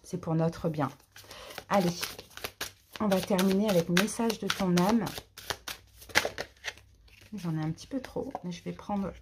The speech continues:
la première que j'ai vue. Et on a s'unifier. Tu es comme un diamant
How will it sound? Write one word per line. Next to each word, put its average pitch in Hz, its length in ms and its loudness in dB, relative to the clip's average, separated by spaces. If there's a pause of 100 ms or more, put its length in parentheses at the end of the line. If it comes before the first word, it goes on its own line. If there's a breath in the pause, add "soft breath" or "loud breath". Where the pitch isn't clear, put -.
la 202 200 -6
première 180 540 -2
que 190 100 -6
j'ai 170 180 -2
vue. 208 240 0 (360 loud breath)
Et 190 120 4
on 180 160 4
a 208 220 2
s'unifier. 208 840 -2 (1300 loud breath)
Tu 226 220 2
es 214 60 4
comme 240 200 8
un 226 100 6
diamant 196 480 2